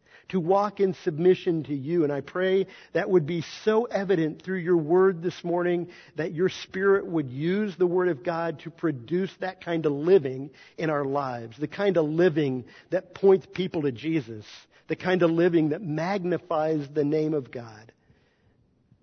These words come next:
in our individual lives, in our homes, in our marriages,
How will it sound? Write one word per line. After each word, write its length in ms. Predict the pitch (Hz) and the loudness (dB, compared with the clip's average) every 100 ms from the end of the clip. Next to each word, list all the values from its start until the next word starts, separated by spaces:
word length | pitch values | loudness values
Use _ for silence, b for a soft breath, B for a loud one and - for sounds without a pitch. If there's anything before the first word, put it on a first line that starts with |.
| _ _ _ _ - | _ _ _ _ -12
in 80 | |
our 120 | 135 139 | -6 -2
individual 540 | 160 147 180 165 160 | -2 2 0 0 -2
lives, 460 | 147 147 147 139 139 - - _ _ _ _ _ | 0 0 -2 -4 -12 -20 -20 _ _ _ _ _
in 80 | 131 | -10
our 140 | 120 | -8
homes, 560 | - 156 156 156 151 143 - - _ _ _ _ _ | -4 0 2 0 -4 -8 -16 -20 _ _ _ _ _
in 80 | 120 | -14
our 40 | |
marriages, 720 | 117 143 156 151 123 147 135 | -4 0 0 0 -4 -6 -6